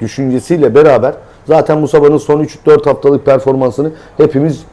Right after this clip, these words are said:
net bir şekilde görüyoruz. Düşüşteydi.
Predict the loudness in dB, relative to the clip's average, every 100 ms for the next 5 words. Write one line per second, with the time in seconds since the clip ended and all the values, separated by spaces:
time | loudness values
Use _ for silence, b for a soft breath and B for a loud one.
0 | -2 -2 -2 -6 -6 -2 0 2 2 2
1 | 0 -10 b b b b -12 -8 -6 -6
2 | -2 0 0 -2